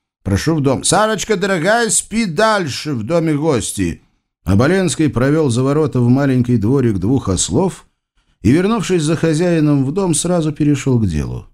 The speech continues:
Подробно, но без истерик, бывший помощник прокурора объяснил, как выглядит с его точки зрения сложившаяся ситуация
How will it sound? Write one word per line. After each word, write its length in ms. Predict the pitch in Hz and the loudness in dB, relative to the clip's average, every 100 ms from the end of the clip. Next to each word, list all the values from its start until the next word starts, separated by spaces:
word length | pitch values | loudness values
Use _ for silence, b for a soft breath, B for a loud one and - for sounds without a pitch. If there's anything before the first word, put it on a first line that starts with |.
| _ _ _ | _ _ _
Подробно, 540 | - 92 107 190 151 139 | -2 2 2 0 0 2
но 120 | 120 | 2
без 180 | 104 98 | 0 -2
истерик, 500 | 98 - 180 165 139 | -2 -2 0 0 0
бывший 360 | 165 170 - | -2 -2 -2
помощник 540 | 147 151 165 147 143 135 | -2 0 -2 0 0 0
прокурора 540 | 139 127 147 170 151 | -4 0 0 2 0
объяснил, 600 | 135 131 131 143 165 156 | 0 0 0 0 0 0
как 320 | 123 165 - | -2 -4 -4
выглядит 560 | 123 156 139 135 131 110 | -2 0 2 2 2 0
с 80 | - | 0
его 220 | 123 143 | 2 2
точки 340 | 131 139 - | 0 -2 0
зрения 500 | 113 110 143 127 117 | 0 2 2 2 2
сложившаяся 720 | 101 92 117 131 107 107 101 98 | 0 0 0 0 -2 -2 -2 -2
ситуация 840 | 98 101 151 160 123 95 82 67 | -2 -2 -2 -2 -2 -2 -2 -4